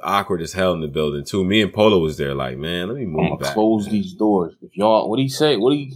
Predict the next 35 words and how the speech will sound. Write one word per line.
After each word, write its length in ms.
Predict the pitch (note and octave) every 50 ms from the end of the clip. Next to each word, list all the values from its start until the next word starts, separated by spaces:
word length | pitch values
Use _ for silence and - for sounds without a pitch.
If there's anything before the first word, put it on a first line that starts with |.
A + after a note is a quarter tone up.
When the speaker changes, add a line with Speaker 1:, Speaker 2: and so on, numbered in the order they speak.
| -
Speaker 2:
stop 260 | - - G#2+ A2+ A#2+ -
the 120 | G#2+ -
battle 340 | A#2 D#2+ G2 G#2+ A2+ A2+ G#2 G2
and 100 | F#2 F2+
said 240 | - G2 G2 G2
some 120 | G2 - E2+
shit. 280 | - - - D#2 - - _ _ -
Speaker 1:
When 160 | A#2 B2+ D#3+
he 60 | G3
said 260 | A3+ - A#3 A#3 A3+ F#3+
to 80 | D#3+
close 380 | C3+ - E3 F3 F3+ F3 D3+ C#3
Speaker 2:
Yeah. 60 | D#3
Speaker 1:
these 160 | D#3+ D3+ B2+ G2+
doors, 380 | F2+ C3 D#3+ F#3 E3+ C#3+ A2
but 100 | F2 G2+ G#2+
I'm 100 | B2+ F#3+
like, 220 | G3+ D#3 A#2+ A#2 A#2+
"Nigga." 400 | C#3 D3 C#3+ D3 D3 C#3+ C#3 C3+ _ _ _ _ _ _ _ _ _ _ -
Speaker 2:
Yeah, 240 | - - - G2+ G2
if 120 | F2+ -
a 20 | -
Speaker 1:
man, 100 | F#2 G2
Speaker 2:
nigga 120 | A#2+ B2 C3+ C3
Speaker 1:
I 40 |
Speaker 2:
lay 120 | B2+ A#2+ A2
a 100 | F#2+ E2 _ -
finger 220 | C#3 C#3+ C#3 C3+ C3
on 140 | C3 C3 C3
me, 240 | C3+ C#3 C3+ A#2+ A#2 -
we 80 | G2+
gonna 160 | G2 G2+ G2 F#2 F2+
lock 260 | G2+ A#2+ - A2+ - -
the 80 | A#2
doors 560 | G#2 F#2+ A#2 A#2 A#2 G#2+ F#2+ E2+ E2 - -